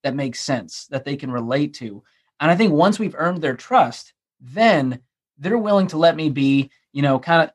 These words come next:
the nerdy friend who's like, "Come on, bro, you kn-, you know you gotta pay for credit card, right? You know you gotta cut that thing up." And they go, "Yeah, you're right." But I think you have to earn that trust first. And we are a trust brand. That is how we have changed so many lives,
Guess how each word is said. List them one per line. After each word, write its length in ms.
the 80
nerdy 280
friend 220
who's 120
like, 180
"Come 140
on, 140
bro, 260
you 160
kn-, 120
you 100
know 60
you 100
gotta 180
pay 180
for 120
credit 240
card, 280
right? 280
You 120
know 100
you 80
gotta 180
cut 180
that 200
thing 160
up." 120
And 80
they 40
go, 120
"Yeah, 520
you're 160
right." 300
But 80
I 80
think 180
you 80
have 80
to 80
earn 180
that 160
trust 340
first. 360
And 140
we 100
are 100
a 80
trust 380
brand. 440
That 140
is 120
how 240
we 160
have 120
changed 360
so 120
many 180
lives, 440